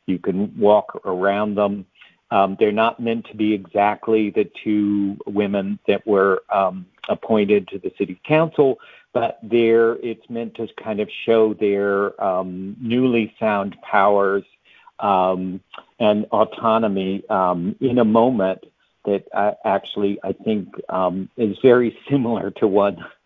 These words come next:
we're experiencing in the United States right now, which is kind of what I discovered through my research.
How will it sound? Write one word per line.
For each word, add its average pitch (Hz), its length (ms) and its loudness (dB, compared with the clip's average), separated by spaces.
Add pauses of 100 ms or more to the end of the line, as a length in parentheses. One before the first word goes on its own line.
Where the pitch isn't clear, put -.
(100)
we're 117 180 2
experiencing 110 840 -4
in 101 100 -6
the 104 80 -4
United 101 440 0
States - 360 -2
right 92 200 0
now, 92 360 0 (640)
which - 180 -8
is 101 120 2 (100)
kind 135 300 2
of 101 100 0
what 101 160 4
I 101 100 4
discovered 92 600 -4 (100)
through 95 400 -2
my 90 380 -6
research. - 640 -4